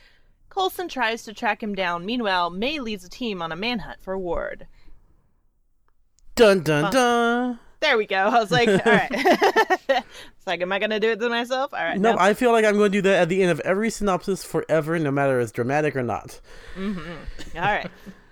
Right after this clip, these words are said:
Speaker 1: So, we start off this episode with the same guy that we saw at the end of the last episode in the, getting the tattoo, meeting with some woman where I guess that she took him back to hi-, her apartment,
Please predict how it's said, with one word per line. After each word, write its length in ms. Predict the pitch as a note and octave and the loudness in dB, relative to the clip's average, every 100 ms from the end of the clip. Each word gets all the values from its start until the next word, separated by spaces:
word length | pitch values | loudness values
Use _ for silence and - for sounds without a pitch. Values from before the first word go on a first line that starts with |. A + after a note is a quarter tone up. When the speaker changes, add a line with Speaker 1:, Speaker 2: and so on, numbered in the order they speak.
| _ - | _ -18
Speaker 1:
So, 340 | - F#4+ - - | -2 0 0 0
we 120 | E4 | -2
start 240 | - D4+ | 0 0
off 160 | E4+ F4+ | 0 -2
this 160 | C4+ B3+ | -4 -4
episode 460 | B3 C#4 A3+ G3+ | -6 -4 -2 -2
with 160 | F3+ - | -2 -8
the 60 | |
same 440 | F3+ - A#3 E4 F4+ | -12 -8 -6 -6 -2
guy 340 | D4 B3 G#3 | -2 0 0
that 120 | G3+ | -2
we 80 | G#3 | -4
saw 240 | G#3+ A#3+ A#3 | -6 -6 -6
at 100 | G3+ | -6
the 160 | G3 - | -6 -4
end 180 | C4+ D#4 | -2 -2
of 100 | D#4 | -4
the 100 | C4+ | -4
last 380 | A#3 G#3+ A#3 - | -2 0 0 -2
episode 440 | F#3+ F3+ - F3 E3 | -6 -6 -6 -4 -2
in 180 | E3 D#3 | -6 -10
the, 380 | D#3 D#3 D#3 - | -12 -12 -14 -14
getting 260 | F3 G#3+ G#3 | -10 -6 -4
the 100 | F#3 | -4
tattoo, 800 | - G#3 - - C#4 A#3 F#3+ - _ _ - | -6 -8 -8 -10 -8 -4 -4 -6 _ _ -10
meeting 460 | A#3+ C#4+ D4+ D4 | -8 -8 -8 -8
with 220 | C4 B3 | -4 -4
some 500 | - - A#3+ A#3 G#3+ | -4 -8 -6 -4 -6
woman 460 | G3 A3+ G#3 F3 D#3 D3+ | -6 -4 -4 -6 -8 -8
where 320 | E3 E3+ E3 - | -4 -4 -4 -6
I 80 | |
guess 260 | F3+ G#3 A#3+ | -6 -4 -6
that 180 | - - | -10 -12
she 300 | - - C4+ | -10 -10 -10
took 240 | C4+ D#4 - | -8 -14 -12
him 220 | D4+ C#4 | -10 -8
back 440 | F#3+ G#3 C4 _ _ _ | -6 -4 -6 _ _ _
to 840 | C#4 C4 B3+ B3 A#3 A#3 A#3 G#3 F#3+ | -12 -10 -10 -10 -10 -10 -10 -10 -8
hi-, 220 | A#3 A#3+ - | -6 -6 -8
her 200 | - A#3 | -10 -8
apartment, 460 | G#3 B3 F#4 - | -6 -8 -10 -14